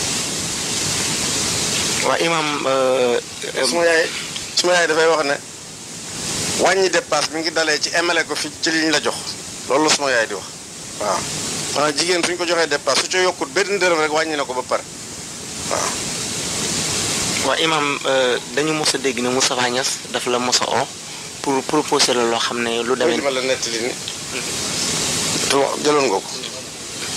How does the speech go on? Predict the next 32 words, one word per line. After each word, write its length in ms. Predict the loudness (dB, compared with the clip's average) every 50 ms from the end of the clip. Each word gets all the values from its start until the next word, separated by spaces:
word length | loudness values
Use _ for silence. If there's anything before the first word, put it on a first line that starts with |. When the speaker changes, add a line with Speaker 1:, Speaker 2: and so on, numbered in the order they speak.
| -4 -4 -2 -2 -2 -2 -2 -2 -2 0 -2 0 0 0 0 0 0 0 0 0 0 0 0 0 0 2
Speaker 2:
Moustapha 400 | 2 4 4 4 4 4 4 4
Niass, 400 | 4 2 2 2 2 2 2 0 -2 -6 -12 -14 -14 -14 -14 -14 -14 -14 -14 -12 -12 -10 -10 -8 -6 -4 -4 -4 -2 0 2
bi 80 | 4
mu 80 | 4 6
nekkee 600 | 4 4 2 2 2 4 4 4 4 4 2 2
ministre 280 | 0 2 2 2 2 2
des 60 | 0
Affaires 220 | -2 -4 -4 -4 -4
étrangères, 440 | -4 -4 -4 -4 -4 -4 -6 -6 -6 -8 -8 -8 -8 -8 -6 -6 -6 -4 -4 -4 -4 -2 -2 -2 -2 -2 -2 -2 0 0 2
dafa 120 | 4 4
waxoon 240 | 4 4 4 2 2
sama 200 | 2 2 2 0
baay 180 | 2 0 0 0
ne 100 | 0 -2
ko 100 | 0 0
su 160 | -2 -2 -2
fi 100 | -6 -4 -2
Assane 320 | 0 0 0 0 -2 -2
ñëwatee, 380 | -2 0 0 0 0 -2 -4 -4 -6 -8 -12 -14 -14 -10 -6
ne 80 | -4 -2
ko 80 | 0 0
dama 160 | 2 0 0
ko 120 | 0 0 0
soxla. 320 | 0 0 -2 -6 -10 -12 -12 -12 -14 -14 -16 -12 -6
Bi 60 | -4
ma 60 | -2
ñëwee 180 | 0 2 4 4
sama 200 | 4 2 2 2
baay 140 | 2 4 4 4
wax 120 | 2 0
ma 80 | -2
ko. 60 | -6